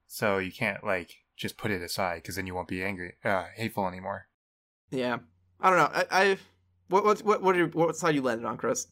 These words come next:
Speaker 1: I think I'm going, I'm, it's, I'm very close. Like, I'm right on the fence, I think. But I think I'm gonna lean towards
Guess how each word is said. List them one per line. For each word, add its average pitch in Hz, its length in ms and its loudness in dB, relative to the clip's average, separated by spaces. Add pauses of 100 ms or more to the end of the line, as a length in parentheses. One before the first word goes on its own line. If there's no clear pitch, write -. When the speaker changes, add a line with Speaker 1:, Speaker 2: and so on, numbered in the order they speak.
Speaker 1:
I 135 80 -2
think 185 400 -2
I'm 127 560 0
going, 113 480 0 (100)
I'm, 143 220 2
it's, - 560 -10 (340)
I'm 135 300 -4
very 110 320 4
close. - 760 -6 (360)
Like, 95 200 0
I'm 101 200 -2 (400)
right 101 240 2
on 95 100 0
the 92 60 -4
fence, 92 300 -6
I 90 60 -6
think. 87 360 -10
But 98 140 0
I 98 80 2
think 147 280 -2
I'm 123 160 2
gonna 113 460 4 (360)
lean 107 520 -2
towards 95 1160 0